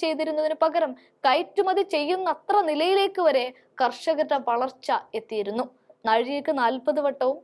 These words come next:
ഇന്ദിരയിൽ പിടിച്ചു നോക്കി കരിദിനം പറഞ്ഞു നടക്കുന്ന ബി ജെ പി ഇക്കാര്യം കൂടി ഒന്ന് ഓർക്കുന്നത്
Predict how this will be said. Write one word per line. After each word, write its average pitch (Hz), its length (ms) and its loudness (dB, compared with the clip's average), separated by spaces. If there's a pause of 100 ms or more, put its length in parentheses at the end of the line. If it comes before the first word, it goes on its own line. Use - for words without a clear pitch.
(120)
ഇന്ദിരയിൽ 277 400 -4 (100)
പിടിച്ചു 277 340 -6
നോക്കി 233 300 -8 (460)
കരിദിനം 320 500 0
പറഞ്ഞു 330 240 2
നടക്കുന്ന 294 360 -2
ബി 254 60 -4 (100)
ജെ 269 120 -8
പി 339 80 -2 (160)
ഇക്കാര്യം 427 500 2
കൂടി 392 180 0
ഒന്ന് 285 160 -4
ഓർക്കുന്നത് 247 400 -6